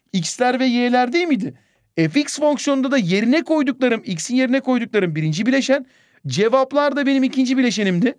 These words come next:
O yüzden arkadaşlar en kolay iki nokta x'in ya da y'nin sıfır olduğudur. O zaman x'in yerine sıfır koyarsam F sıfırdan dolayı bir cevap bulurum. Çok kolay. Cevaba sıfır verirsem de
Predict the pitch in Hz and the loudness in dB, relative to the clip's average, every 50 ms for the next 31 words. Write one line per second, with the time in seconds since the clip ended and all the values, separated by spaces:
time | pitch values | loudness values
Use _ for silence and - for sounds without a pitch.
0 | _ _ _ _ _ _ _ _ _ _ _ _ - 190 254 320 330 339 277 254 | _ _ _ _ _ _ _ _ _ _ _ _ 0 2 2 4 2 0 0 0
1 | - 285 277 262 247 - 233 214 175 - 165 151 - _ - 277 330 359 359 302 | 0 0 0 0 0 -2 -4 -4 -2 -4 -6 -6 -6 _ 0 0 2 0 0 -2
2 | - 285 285 269 233 202 - _ - 214 165 - - - 330 262 - - _ _ | -2 0 2 2 2 0 -2 _ -8 -10 -8 -6 -4 -4 -4 -4 -6 -8 _ _
3 | _ _ - 196 254 277 285 277 - - - 277 311 381 - _ _ _ _ _ | _ _ 0 2 2 2 2 0 -2 -2 0 0 0 0 -2 _ _ _ _ _
4 | _ _ - 226 220 - - - - 311 320 294 285 254 233 220 190 180 240 269 | _ _ -2 -2 -2 -2 -6 -8 -4 -2 0 0 2 2 0 0 0 0 2 2
5 | 254 277 349 311 - - 285 320 302 285 269 247 208 190 160 147 139 - _ _ | 2 2 0 -2 -4 -4 -4 0 2 2 2 2 0 -2 -4 -6 -8 -12 _ _
6 | _ _ _ - - 233 226 311 320 302 262 - - 240 196 - - 311 339 320 | _ _ _ -2 -2 0 2 2 2 2 0 -2 -4 -4 -4 -6 -6 -2 0 0
7 | 311 277 277 254 - 247 220 262 202 - 226 208 190 170 165 156 - 202 202 233 | 0 0 -2 -4 -4 -6 -8 -8 -4 -2 0 2 2 2 0 -2 0 0 2 2
8 | 262 302 349 - _ _ _ _ _ _ _ _ - 190 208 214 175 - - 240 | 2 0 -2 -6 _ _ _ _ _ _ _ _ -2 0 0 0 -2 -4 -6 -6
9 | - 254 214 208 233 226 214 208 208 196 185 180 165 165 135 160 139 165 185 - | -4 -4 -2 0 0 0 0 0 0 0 0 -2 -4 -2 -2 0 0 0 -2 -2
10 | - 226 247 262 277 262 - 285 294 285 - 269 294 302 302 302 320 311 262 _ | -2 -2 0 0 0 -2 -2 -4 -6 -4 -2 0 2 2 2 2 0 -2 -6 _
11 | _ _ _ _ _ _ _ _ _ _ 160 131 147 220 233 226 247 254 262 262 | _ _ _ _ _ _ _ _ _ _ -8 -4 -2 0 0 2 2 2 2 2
12 | 254 269 359 339 254 - 339 - 311 311 262 269 254 240 226 202 - 208 190 180 | 2 0 0 -2 0 -2 -4 -2 -2 0 0 0 0 0 -2 -2 0 0 0 0
13 | 175 170 233 277 320 330 277 | 0 0 0 0 0 0 -4